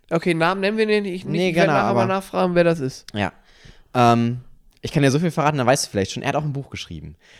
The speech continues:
Speaker 2: Naja, auf jeden Fall, sagt nichts. Egal, dann löse ich nachher auf. Naja, auf jeden Fall, wir haben einen Arbeitskollegen und der meinte zu mir mal, „Nee, er trinkt jetzt keinen Kaffee mehr.“ Und ich so, „Was soll der Quatsch?“ Und er so, „Ja, weiß er auch nicht, aber er hat damit angefangen, weil er gemerkt hat, irgendwie tut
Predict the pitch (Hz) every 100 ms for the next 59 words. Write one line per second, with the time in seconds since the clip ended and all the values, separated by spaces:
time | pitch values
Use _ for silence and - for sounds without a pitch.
0 | - 127 131 123 123 147 156 156 151 143
1 | 143 147 - _ _ _ _ - 139 147
2 | 180 - - _ _ 113 117 110 104 98
3 | 101 90 87 67 - - - - 131 156
4 | 175 170 156 143 - 160 131 - 101 104
5 | 131 135 139 151 170 156 - 160 156 156
6 | 151 - - 127 160 160 165 160 - 139
7 | 160 120 87 85 95 92 104 160 147 -
8 | 82 80 - _ _ _ 127 123 135 127
9 | 143 160 170 160 127 - - 135 131 113
10 | 131 143 147 147 139 156 180 - 139 135
11 | 135 131 135 147 - 160 175 160 - 180